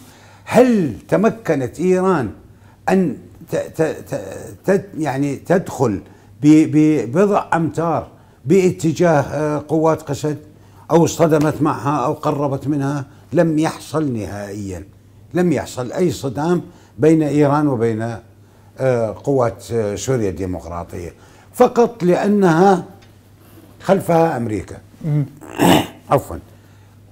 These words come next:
Speaker 1: قوات، آه، مغاوير الثورة في، آه، التنف أيضًا، لأن خلفها أمريكا، آه، بادية، بادية، يعني، بادية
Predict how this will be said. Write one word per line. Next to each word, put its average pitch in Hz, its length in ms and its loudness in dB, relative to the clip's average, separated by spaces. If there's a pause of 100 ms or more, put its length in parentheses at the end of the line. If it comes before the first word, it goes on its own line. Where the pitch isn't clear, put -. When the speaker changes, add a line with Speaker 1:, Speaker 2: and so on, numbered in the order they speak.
Speaker 1:
قوات، 208 300 6 (160)
آه، 170 220 -2
مغاوير 170 460 2
الثورة 139 420 0
في، 147 360 0
آه، 127 280 0
التنف 120 400 -4 (580)
أيضًا، 175 260 4
لأن 160 340 -2
خلفها 135 520 -2
أمريكا، 127 500 -6 (540)
آه، 135 640 -4 (200)
بادية، 135 500 4 (720)
بادية، 175 420 4
يعني، 135 280 0
بادية 160 480 0